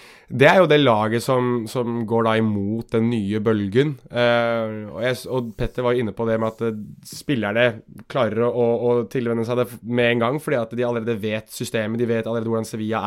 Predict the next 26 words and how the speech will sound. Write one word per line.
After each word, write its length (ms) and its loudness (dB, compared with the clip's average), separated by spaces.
er, 100 0
og 160 -4
i, 320 -2
i 20 -4
det 140 0
lange 240 0
løp 160 -2
så 80 -6
kan 160 0
jo 80 -4
det 100 -2
være 220 -2
en 80 -18
form 160 -6
for 80 -2
vinning 400 -2
hvis 160 -6
alle 140 -2
disse 100 -4
andre 160 -2
lagene 240 -4
skal 160 -6
drive 160 -4
og 160 -6
holde 160 -6
på. 160 -8